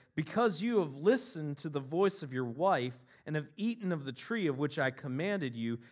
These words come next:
you shall not eat of it. Cursed is the ground because of you. In pain you shall eat of it all the days of your life. Thorns and thistles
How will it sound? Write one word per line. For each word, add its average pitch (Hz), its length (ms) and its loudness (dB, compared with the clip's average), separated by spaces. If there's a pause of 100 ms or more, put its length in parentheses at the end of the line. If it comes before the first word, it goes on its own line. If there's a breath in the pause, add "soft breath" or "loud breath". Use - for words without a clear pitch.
you 190 180 0
shall 170 300 -2
not 151 420 0
eat 226 220 -4
of 113 200 -4
it. 113 200 -2 (220 soft breath)
Cursed 254 440 0
is 196 160 -6
the 160 120 -4
ground 151 420 0
because 160 480 -2
of 123 160 -6
you. 110 240 -6 (300 loud breath)
In 208 180 2
pain 247 400 -2
you 202 140 2
shall 180 400 2
eat 262 240 -2
of 156 160 0
it 156 220 0
all 220 260 4
the 208 80 -2
days 170 360 4
of 143 120 -4
your 143 120 2
life. 165 400 6 (380 loud breath)
Thorns 254 380 6
and 180 200 -2
thistles 208 480 0